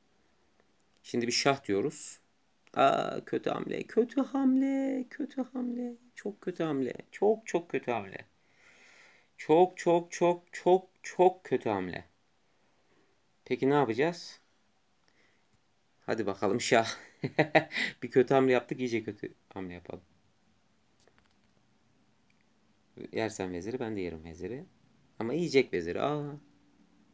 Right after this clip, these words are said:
Neyse. Birazcık kurtardık gibi oldu ama bir alet kaybettik. Neyse. Hiç dese rakibin dengesini bozmuş olduk. O birazcık sevindirici bizim açımızdan.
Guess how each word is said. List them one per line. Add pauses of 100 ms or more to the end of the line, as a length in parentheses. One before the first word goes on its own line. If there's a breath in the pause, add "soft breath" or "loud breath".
(3250)
Neyse. (1200)
Birazcık
kurtardık
gibi
oldu
ama (540)
bir
alet
kaybettik. (200)
Neyse. (400 loud breath)
Hiç
dese
rakibin
dengesini
bozmuş
olduk. (500 soft breath)
O
birazcık
sevindirici
bizim
açımızdan.